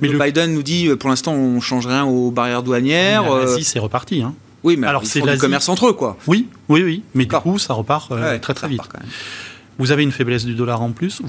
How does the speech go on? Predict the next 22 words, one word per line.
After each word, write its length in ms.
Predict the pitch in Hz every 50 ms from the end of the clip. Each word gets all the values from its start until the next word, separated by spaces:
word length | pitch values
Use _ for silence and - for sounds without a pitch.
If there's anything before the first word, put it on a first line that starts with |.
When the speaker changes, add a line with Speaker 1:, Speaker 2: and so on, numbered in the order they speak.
| - -
Speaker 1:
Vous 180 | 143 139 143
avez 560 | 151 147 135 139 156 156 160 160 156 160 - 147
des 460 | 127 117 120 117 120 120 117 120 120 110
matières 320 | 117 117 113 - 131 123 -
premières 360 | - 127 123 131 135 131 - - - -
qui 140 | - - 107
progressent. 600 | - - 143 127 127 120 120 117 - - - 123 110 110 - - - - - -
Euh, 260 | 127 117 113 117 117 -
l'indice 560 | - 123 131 143 147 151 180 185 175 - - - -
émergent, 440 | 143 135 135 135 135 123 147 170 165
c'est 180 | - - 117 -
très 320 | - - - 160 147 135
intéressant, 560 | 139 127 - - 135 127 123 - - 160 156 139
a 80 | 120 113
énormément 640 | 127 135 143 151 170 175 156 151 147 139 143 139 131
changé 380 | - - 131 123 113 131 135
depuis, 420 | 120 120 117 - - 127 123 123 117
euh, 140 | 113 113 110
dix, 280 | 110 113 120 - -
quinze 220 | - 117 113 107 104
Speaker 2:
Mm. 20 |
Speaker 1:
ans. 100 | -